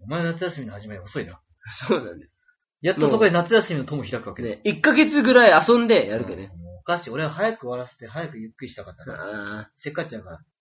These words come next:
Speaker 2: きっと俺はお前と友達になってなかったろうね。
Speaker 1: いや、逆にあれだよ。時間あったから。時間が。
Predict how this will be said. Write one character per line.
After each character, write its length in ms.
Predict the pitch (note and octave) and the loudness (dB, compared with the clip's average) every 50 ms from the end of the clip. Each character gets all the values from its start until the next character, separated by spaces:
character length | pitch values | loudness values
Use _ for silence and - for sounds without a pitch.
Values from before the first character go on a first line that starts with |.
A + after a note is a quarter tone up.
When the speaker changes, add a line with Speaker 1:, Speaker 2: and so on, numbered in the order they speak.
| _ _ _ - | _ _ _ -12
Speaker 2:
き 120 | - F#3+ | -10 -8
っ 60 | F3+ | -2
と 140 | E3+ G#3+ G3+ | 2 4 4
俺 120 | G3+ G#3 A3 | 6 6 6
は 80 | G#3+ | 6
お 40 | G#3 | 6
前 100 | A3 A3+ | 4 2
と 80 | A3+ A#3 | 0 -2
友 180 | A3+ A#3 A3+ A#3+ | -2 0 2 2
達 120 | C4+ C4+ | 2 2
に 60 | B3 C4+ | 2 0
な 60 | D#4+ | 0
っ 20 | |
て 60 | C4 | 0
な 80 | G#3+ G3 | 0 0
か 80 | G3+ C#4 | 0 2
っ 60 | C#4+ | 0
た 60 | G3+ | 0
ろ 80 | D3+ C3 | 0 0
う 20 | |
ね。 260 | C3+ C#3+ D3+ D3+ - _ _ - | -2 -4 -4 -8 -14 _ _ -14
Speaker 1:
い 20 | |
や、 80 | D3+ D3 | -12 -10
逆 320 | D3 C#3 F#3 A3+ A3+ D#4 | -4 0 0 0 0 -2
に 140 | D#4+ D#4+ D4 | -4 0 2
あ 60 | C#4 | 2
れ 80 | C#4+ C#4+ | 2 2
だ 100 | C4 D#3+ | 0 -2
よ。 120 | A2 G2 | -4 -4
時 140 | G2 B2 D3 | -8 -8 -4
間 240 | D#3 G#3 F#3 E3 - - | -2 -2 -2 -2 -4 -6
あ 40 | G3+ | -6
っ 100 | G#3+ - | -6 -6
た 100 | - A2+ | -10 -12
か 100 | - F#2+ | -12 -12
ら。 80 | E2+ E2 - _ _ _ _ _ _ _ | -16 -18 -20 _ _ _ _ _ _ _
時 140 | G#2+ G#2 A2 | -20 -16 -10
間 180 | - B2 B2+ A#2+ | -10 -10 -8 -8
が。 220 | A2 G#2 - _ | -10 -10 -12 _